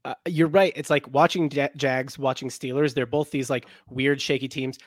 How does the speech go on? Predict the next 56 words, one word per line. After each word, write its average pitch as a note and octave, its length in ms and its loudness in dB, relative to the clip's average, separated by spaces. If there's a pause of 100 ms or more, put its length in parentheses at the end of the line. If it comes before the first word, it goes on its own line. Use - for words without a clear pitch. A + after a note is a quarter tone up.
What C3+ 180 -2
I D3+ 100 -2
will C#4+ 120 2
say F#3+ 320 4
to - 180 -10
me, D3 340 0
just A#2+ 200 -12
my C#3+ 140 2
read, B2+ 380 0 (680)
when D3+ 340 2
the D3 100 0
Jags F#3+ 600 0
are E3 140 0
doing D3+ 260 2
good C#3+ 240 -2
stuff - 280 -4
and C3 120 -6
winning B2+ 260 -6
games, A#2+ 640 -8 (360)
yeah, D#3+ 380 2
it D#3 140 0
is E3 220 -2
like, C#3+ 280 -2 (120)
oh, D3 60 -10
you're D3 200 -4
not D3 140 -2
really C#3+ 160 0
sure C#3 160 -4
how C#3 120 2
they're, C#3+ 120 -2
but C#3 160 -6
you, F3 260 -6
but F3 140 0
it D#3 100 -4
looks - 400 -4 (380)
normal. C#3 640 0
It C#3+ 60 -10
looks D#3 260 0
like D3 160 -2
it C3 60 -6
makes C3 280 -8
sense. A#2 240 -2
It B2+ 80 -8
looks C3 160 -12
natural. C3 240 -10 (160)
When F3+ 140 4
the F3 80 4
Steelers A3+ 800 4 (240)
are E3+ 80 4
doing E3+ 320 0
stuff F3 220 2
and E3 100 -2
winning E3 160 0
games, D#3 260 2
you're F3+ 80 2
like, D#3 160 2